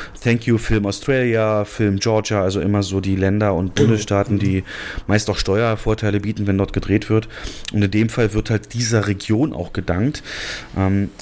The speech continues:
Speaker 1: brachte dies Disney zuerst einen Shitstorm von China-Kritikern ein, will nun China selbst scheinbar auch den Film klein halten,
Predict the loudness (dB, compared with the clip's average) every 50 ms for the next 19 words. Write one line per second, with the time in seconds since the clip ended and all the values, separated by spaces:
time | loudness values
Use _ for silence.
0 | -14 -10 0 0 0 0 2 0 0 0 0 -2 -2 -2 0 0 0 0 0 -2
1 | 0 0 0 -2 -2 0 0 0 2 2 0 0 0 0 0 0 0 0 2 0
2 | -2 0 0 0 0 0 0 0 -2 -2 -2 0 0 0 0 2 2 0 0 0
3 | 0 0 2 2 2 0 -2 -4 -4 0 0 0 0 2 2 0 0 0 -2 -4
4 | -2 0 0 2 2 2 2 2 0 0 -2 -4 0 0 0 0 0 0 -2 0
5 | 0 0 0 0 -2 -4 -4 -6 -8